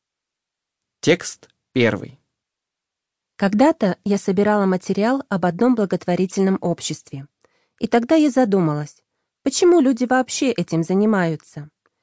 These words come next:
Speaker 2: Прежде всего потому, что это может быть работой. Не все, кто трудится в благотворительных фондах, являются волонтёрами и работают без зарплаты. Фонду нужны секретарь, пресс-секретарь, бухгалтер, уборщица.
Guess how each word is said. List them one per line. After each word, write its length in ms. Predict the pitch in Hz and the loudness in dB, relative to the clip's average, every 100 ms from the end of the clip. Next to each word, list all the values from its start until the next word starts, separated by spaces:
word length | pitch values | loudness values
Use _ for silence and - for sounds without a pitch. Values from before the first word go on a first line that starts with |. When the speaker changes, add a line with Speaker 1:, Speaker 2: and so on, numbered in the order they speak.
| _ _ | _ _
Speaker 2:
Прежде 400 | - 202 285 - | 0 2 2 -2
всего 360 | 247 - 160 156 | -4 -4 -4 -4
потому, 520 | 160 - 170 202 285 - _ _ | -4 -2 0 2 0 -4 _ _
что 200 | - - | -4 2
это 220 | 285 302 | 2 2
может 320 | 254 226 226 | 2 2 0
быть 200 | 202 208 | -4 -2
работой. 600 | 208 208 175 156 - 143 - _ _ _ _ _ | 0 0 -2 -4 -8 -16 -18 _ _ _ _ _
Не 140 | 269 311 | 0 2
все, 180 | - | 0
кто 220 | 349 - 190 | -2 -2 -2
трудится 520 | - 208 190 - 185 | 0 0 0 -4 -4
в 40 | |
благотворительных 840 | 185 180 180 185 190 190 170 170 | -2 -4 -2 0 0 0 -2 -2
фондах, 460 | - 208 247 - 160 190 | -2 0 0 -2 -6 -6
являются 500 | 180 196 202 - 175 | -2 0 0 -2 -2
волонтёрами 680 | 175 170 165 214 240 175 160 | 0 0 0 0 2 0 -2
и 160 | - | -2
работают 500 | 180 170 196 - 190 | -2 0 -2 -2 -2
без 140 | 190 180 | -2 -2
зарплаты. 680 | 202 - 175 151 - 147 _ _ _ _ _ _ | -4 -2 -6 -6 -12 -20 _ _ _ _ _ _
Фонду 320 | _ 330 302 208 | _ 2 4 4
нужны 300 | 190 185 180 | 2 0 -2
секретарь, 680 | 185 - 165 - 180 214 - _ - | -4 -4 -4 -2 -2 -2 -6 _ 0
пресс-секретарь, 880 | 190 233 - 220 202 185 180 180 196 | 2 2 -2 -2 -2 -2 -2 -2 -2
бухгалтер, 680 | 311 - 190 196 - 175 - | -4 0 0 0 -2 -6 -4
уборщица. 800 | 233 208 196 185 - - - 156 | -2 0 0 -2 -8 -8 -10 -10